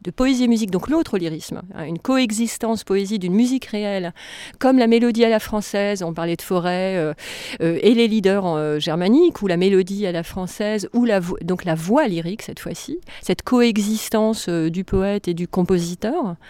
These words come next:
ces pratiques-là ont aussi été fichues sur le dos. On peut penser évidemment à, euh, la sonate de son primitif, qui non seulement...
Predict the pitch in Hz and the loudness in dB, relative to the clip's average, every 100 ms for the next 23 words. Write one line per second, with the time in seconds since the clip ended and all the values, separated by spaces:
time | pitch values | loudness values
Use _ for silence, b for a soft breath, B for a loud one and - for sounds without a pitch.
0 | B B - - 226 214 208 240 302 277 | B B 0 2 0 -2 -4 0 2 4
1 | 190 196 - 359 294 233 - 226 240 208 | 4 2 2 2 2 -2 -2 0 0 0
2 | 196 185 185 247 339 B B B 151 147 | 2 4 4 2 -2 B B B -4 -2
3 | 170 165 151 156 196 208 170 156 151 160 | 0 0 0 0 0 0 0 0 0 0
4 | 196 202 165 196 185 151 175 156 160 156 | 0 0 0 0 -2 -2 -2 -4 -2 -2
5 | - 170 175 160 180 170 175 147 165 - | 2 0 2 0 0 -2 -2 -4 -4 -6
6 | 247 - - B B B B _ _ 214 | -6 -6 -16 B B B B _ _ 0
7 | 220 247 277 - 226 220 220 214 | 4 4 2 0 2 2 0 -2